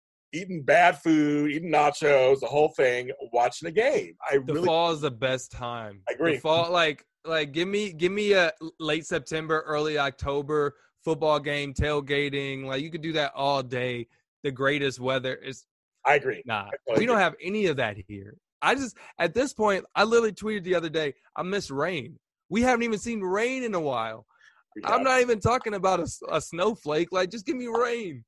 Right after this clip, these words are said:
Speaker 1: <laughs> I know. Is that crazy? That I'm like, what? I'm like, I have a garden, so I'm always saying, "I'm tired of watering my own garden. Can I get some
Speaker 2: Yep.
Speaker 1: rain up in here, God? Can we, like, help me out a little bit some days?" No.
Speaker 2: Look, I'm going, I'm actually going to Indiana in October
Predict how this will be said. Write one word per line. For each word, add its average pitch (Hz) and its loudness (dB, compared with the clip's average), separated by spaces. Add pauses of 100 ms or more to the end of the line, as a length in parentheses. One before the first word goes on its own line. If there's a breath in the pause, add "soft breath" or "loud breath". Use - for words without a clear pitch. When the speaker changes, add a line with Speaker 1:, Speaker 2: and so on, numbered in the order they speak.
(240)
Speaker 1:
<laughs> - -6
I 170 6
know. 330 10
Is 226 4
that 269 4
crazy? 233 2 (260 soft breath)
That 226 4
I'm 240 -2
like, 254 4
what? 180 4
I'm 208 4
like, 202 0
I 202 6
have 240 6
a 226 4
garden, 190 4
so 165 2
I'm 196 6
always 190 6
saying, 147 0 (280 soft breath)
"I'm 170 4
tired 247 6
of 170 4
watering 160 6
my 147 6
own 151 4
garden. 156 6
Can 156 -2
I 190 2
get 240 -8
some 180 -10
Speaker 2:
Yep. 135 -2 (200)
Speaker 1:
rain 156 2
up 160 0
in 165 -4
here, 165 -2
God? 151 6
Can 151 -6
we, 156 0
like, 160 0
help 165 -4
me 143 0
out 143 4
a - 2
little 147 4
bit 147 4
some 143 -6
days?" 143 2 (580)
No. 185 0
Speaker 2:
Look, 123 -10 (200)
I'm 170 -2
going, 165 0
I'm 160 -4
actually 185 0
going 147 -4
to 139 -6
Indiana 131 -4
in 123 -8
October 123 -4